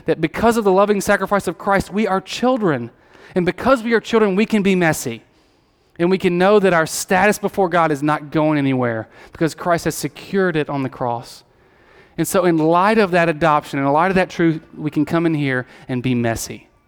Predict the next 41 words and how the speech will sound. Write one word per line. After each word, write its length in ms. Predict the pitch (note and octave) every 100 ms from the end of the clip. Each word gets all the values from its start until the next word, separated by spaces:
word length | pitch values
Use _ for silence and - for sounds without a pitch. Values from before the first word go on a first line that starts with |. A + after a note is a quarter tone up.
| _ _ _ _ - _
Church, 200 | - C#3+
I'm 100 | C#3
encouraging 800 | B2+ - - F3 G3+ G3 D#3 C3+
that. 180 | C3 B2+
We've 180 | D3 -
gotta 280 | - -
be 100 | F3
messy. 480 | E3+ D#3 C3+ - A#2 - _ - _ _
We've 140 | - -
gotta 240 | D#3+ E3+
be 100 | E3
messy. 540 | C#3 B2 - A2+ A#2 _ _ _ _ _ _ -
Only 280 | C#3+ D#3 E3+
then 200 | D3+ C#3+
will 120 | B2+
freedom 500 | - - D#3 C#3+ C3
happen 380 | C3+ A#2+ - A#2+
as 120 | A#2
we 100 | B2+
begin 220 | B2+ C3
to 60 | B2
show 420 | - - D3 C#3
up 340 | B2+ A#2+ - _ - -
as 160 | B2 B2+
the 80 |
messes 460 | B2+ C3 C3 C3+ A#2+
that 120 | A#2+
we 120 | A#2+
really 300 | A#2+ A#2 A2+
are. 300 | A2+ A2+ A2 - _ _ _ _ _ _ _ _
Lastly, 460 | C#3 C#3 D#3+ - D3
Paul 240 | - C#3
encourages 460 | C3+ C3 C#3+ C3+ C3
us 140 | B2
to 100 | -
fight 380 | B2 - C3+ C3+
for 160 | - B2+
holiness 440 | C3+ C3 B2+ B2
by 140 | - A#2+
being 220 | A#2+ A#2+
filled 600 | - - D3 C#3 C#3